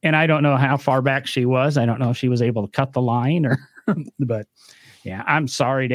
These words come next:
everybody, but, uh, that's the way the ball goes. So,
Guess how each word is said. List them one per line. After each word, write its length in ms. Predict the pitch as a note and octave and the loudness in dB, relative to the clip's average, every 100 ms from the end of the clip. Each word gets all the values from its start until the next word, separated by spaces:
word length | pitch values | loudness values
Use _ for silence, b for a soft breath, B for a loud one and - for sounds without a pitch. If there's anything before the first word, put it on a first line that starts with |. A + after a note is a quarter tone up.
| B2+ | -2
everybody, 600 | B2+ B2+ B2 B2+ C3 C#3 | -2 0 0 0 0 0
but, 200 | A#2+ - _ b b b b _ - | -2 -8 _ b b b b _ -20
uh, 360 | - B2+ C3 | -10 -6 -4
that's 340 | A2+ B2+ - - | -2 -4 -6 -4
the 100 | B2 | 0
way 220 | C#3 C#3+ | 2 2
the 100 | C3 | 2
ball 280 | C#3+ D#3 D#3 | 2 2 2
goes. 420 | G3+ F3+ D#3 - _ b b b b b b b b b _ _ | 2 2 0 -2 _ b b b b b b b b b _ _
So, 520 | - A#2+ B2 B2 A#2 | -6 -4 -4 -6 -8